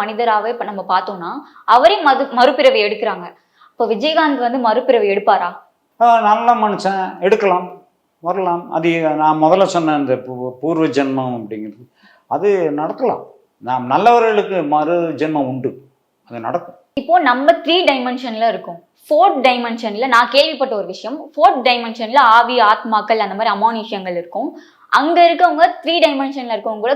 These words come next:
Speaker 1: கம்யூனிகேட் பண்ணும்போது அமானுஷ்யங்கள் ஏற்படும் அப்படின்னு நான் கேள்விப்பட்டிருக்கேன். இது குறித்து சித்தர்கள் ஏதாவது குறிப்பிட்டு சொல்லியிருக்காங்களா? ஆ-, ஆவிகள் நம்ம கூட கம்யூனிகேட் பண்ணும்.
Speaker 2: இல்ல, ஆவிகள் கூட பேசுறது அப்படிங்கிறது,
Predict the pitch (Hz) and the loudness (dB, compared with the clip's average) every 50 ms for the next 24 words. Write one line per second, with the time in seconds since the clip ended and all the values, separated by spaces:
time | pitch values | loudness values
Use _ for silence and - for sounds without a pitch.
0 | - 247 226 254 302 330 339 330 277 247 - - 226 208 208 220 220 202 185 170 | 2 2 2 2 0 0 0 0 0 0 0 0 -4 -4 -4 -4 -6 -6 -6 -6
1 | 165 190 247 339 - - - - _ _ - 240 277 339 370 381 370 330 - - | -4 -2 -2 -2 -2 -6 -14 -20 _ _ 0 2 4 6 4 4 4 0 -2 -2
2 | 277 247 240 226 220 214 214 196 - 208 196 185 190 190 180 170 - - _ _ | -2 -2 -2 0 0 0 0 0 0 -2 -2 -2 -2 -4 -6 -8 -12 -16 _ _
3 | _ - - 202 208 277 302 294 262 - - 240 247 254 262 247 196 - 185 - | _ -2 -2 0 2 2 2 2 0 0 2 2 2 2 2 -2 -4 -6 -6 -6
4 | - - - 170 196 262 302 - - _ _ _ - 320 330 311 294 349 359 381 | -8 -14 -10 -10 -10 -10 -10 -14 -18 _ _ _ -4 -2 0 0 2 2 2 2
5 | - 392 339 - 311 254 - 320 311 277 285 254 226 220 233 240 240 233 269 269 | 2 0 -2 -4 -2 2 4 4 4 6 4 2 4 4 4 4 2 2 -2 -2
6 | 262 - 269 269 254 - 233 220 220 220 202 - 190 175 175 170 165 165 - _ | -2 -2 -4 -4 -2 -2 -2 -2 -2 -2 -4 -6 -8 -12 -12 -12 -14 -14 -16 _
7 | _ _ _ _ - 196 208 214 214 - - 202 226 233 240 240 220 220 214 208 | _ _ _ _ 2 4 4 4 2 2 4 6 6 6 4 2 0 0 0 -2
8 | 208 202 196 208 214 214 208 208 202 208 - - - 226 220 226 233 226 226 208 | -4 -4 -4 0 0 0 0 0 -2 -8 -10 -8 -6 -4 -4 -2 -2 0 0 0
9 | 190 - 208 196 196 202 202 196 208 190 175 165 165 180 208 226 233 233 233 226 | 0 0 -2 -2 -2 -2 0 4 6 6 6 6 6 4 4 4 2 0 -2 -4
10 | 226 220 220 214 214 208 196 202 196 190 180 180 180 180 175 175 170 175 - 175 | -4 -4 -2 -2 -2 -2 -2 -4 -2 -2 -2 -2 0 2 2 2 2 2 0 0
11 | 160 165 160 160 170 175 170 175 175 170 160 156 156 147 143 151 151 151 151 156 | 0 0 -2 -4 -4 -2 -2 -2 -2 -2 -2 -4 -4 -6 -6 -6 -6 -8 -8 -10
12 | 151 147 147 160 170 | -10 -10 -8 -8 -6